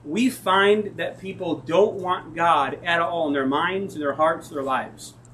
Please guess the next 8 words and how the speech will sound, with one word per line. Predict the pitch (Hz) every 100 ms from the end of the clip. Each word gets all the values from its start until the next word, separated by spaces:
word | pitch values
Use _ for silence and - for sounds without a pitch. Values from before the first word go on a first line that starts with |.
| - - - - - - - - - - - - -
So | - 220
then | 214 202
how | 196 269
do | 269 208
we | 226 220
as | 175 -
Christians | - 220 - 185 147 143
minister | 147 190 233 220 - 123 -